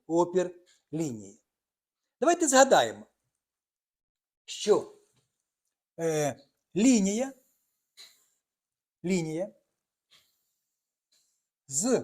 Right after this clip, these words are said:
хвильовим опором ро фідера, це фідер живлення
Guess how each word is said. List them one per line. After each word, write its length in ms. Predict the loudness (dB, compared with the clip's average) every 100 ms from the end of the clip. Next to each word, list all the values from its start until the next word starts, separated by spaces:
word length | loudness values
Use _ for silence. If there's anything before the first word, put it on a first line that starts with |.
| -4
хвильовим 600 | -2 2 2 2 0 -2
опором 520 | 0 0 2 0 -2 -8 _ -6
ро 500 | -2 2 2 0 -4 _ _ _ _
фідера, 640 | -12 -6 -6 -4 -6 -6 -10 _
це 300 | -2 0 0 -8
фідер 560 | -20 -8 -6 -2 -4 -4
живлення 680 | -10 -10 -10 -12 -16 -20